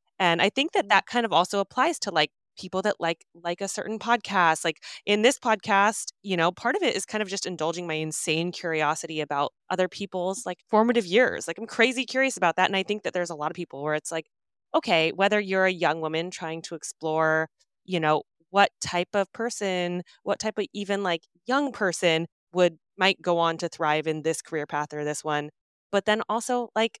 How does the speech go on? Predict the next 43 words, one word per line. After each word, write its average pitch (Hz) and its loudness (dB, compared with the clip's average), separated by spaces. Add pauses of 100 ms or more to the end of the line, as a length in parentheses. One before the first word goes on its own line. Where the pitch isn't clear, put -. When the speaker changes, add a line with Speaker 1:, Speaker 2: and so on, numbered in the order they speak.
Speaker 1:
adults, 233 0
you 190 4
know, 175 6
where 208 6
it's 196 0
like, 226 0
"Oh, 330 6
you 180 2
know, 180 4
I'm, 269 4
my 269 2
life 254 4
is 220 -6
already 208 2
on 190 2
this 196 0
path 190 4
or 180 -2
I'm 190 0
doing 214 -2
this 202 -4
other 180 0
thing." 196 -2 (320)
But 311 0
I'm 415 0
just - -8
kinda 466 0
curious, - -6
like, 170 0
what 180 2 (460)
this 185 -2
person 165 -2
is, 151 -4 (340)
is 180 -4
like 160 0
or 160 -2
how 160 -4
they 151 -4
grew 156 -4
up. 151 0
I 170 -6
feel 196 -2
like 160 2